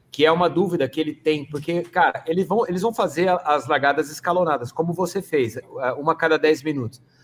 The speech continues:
Mas, cara, é tanta gente querendo correr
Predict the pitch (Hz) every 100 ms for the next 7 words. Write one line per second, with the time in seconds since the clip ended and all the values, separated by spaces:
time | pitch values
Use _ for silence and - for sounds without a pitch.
0 | _ _ _ _ _ 214 226 - 156 139
1 | 135 233 254 170 131 190 147 - 135 131
2 | 127 - 110 135 175 -